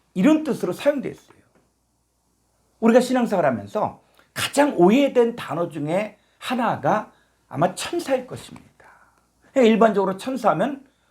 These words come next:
어떤 생각이 들어요? 애기 천사, 또 날개 달린 천사, 뭐 신기한 힘을 가진 천사, 뭐 이런, 이런 존재로 생각하는 사람들이 많이 있습니다. 우리가 성경을 보면서는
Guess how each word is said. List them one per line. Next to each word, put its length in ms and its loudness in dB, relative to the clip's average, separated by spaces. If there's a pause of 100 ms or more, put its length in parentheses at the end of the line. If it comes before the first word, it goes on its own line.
(100)
어떤 260 2
생각이 320 0
들어요? 340 -6 (300)
애기 300 -2
천사, 500 -6 (200)
또 120 -6
날개 300 2
달린 280 0
천사, 520 -10 (240)
뭐 100 -4
신기한 440 0
힘을 200 -2
가진 280 0
천사, 460 -8 (140)
뭐 140 -6
이런, 380 0 (120)
이런 260 2
존재로 720 0
생각하는 460 -4
사람들이 600 -6 (400)
많이 300 -4
있습니다. 560 -14 (2750)
우리가 240 -20
성경을 400 -6
보면서는 680 -10